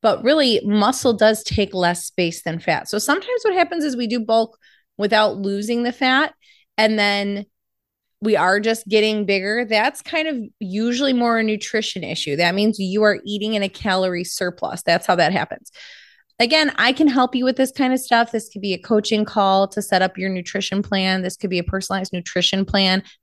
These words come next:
Got a lot of options. If you need help with this, on my website. But essentially, if you're just building muscle, you're not going to get bigger, but you still need to make sure you're not taking in too many calories, okay? Because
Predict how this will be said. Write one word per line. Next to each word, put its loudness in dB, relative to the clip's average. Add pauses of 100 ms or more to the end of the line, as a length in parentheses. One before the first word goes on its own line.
Got 2
a 4
lot 4
of 4
options. 0
If -6
you -2
need 0
help -2
with 2
this, 2
on -4
my 0
website. -2 (560)
But 4 (520)
essentially, 0
if -8
you're -6
just -6
building -2
muscle, -4
you're -2
not -2
going -2
to -6
get 0 (220)
bigger, 0
but -2
you -2
still 2
need 0
to -4
make -2
sure -2
you're 0
not -2
taking -6
in -6
too -8
many -6
calories, -6
okay? 0 (220)
Because 2